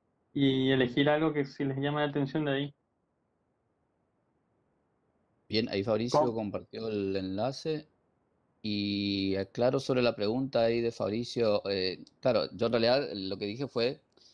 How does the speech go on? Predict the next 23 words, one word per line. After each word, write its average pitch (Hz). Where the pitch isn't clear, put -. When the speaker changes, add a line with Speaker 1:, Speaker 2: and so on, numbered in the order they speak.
Speaker 2:
bueno, 104
le 87
muestro 107
el 123
final 131
para 110
ver 110
lo, 101
lo, 90
la 92
aplicación 95
o 120
la 87
posible 104
aplicación 107
para 98
generar 92
el 107
atractivo, 113
para 82
llamar 82
la 104
atención, 113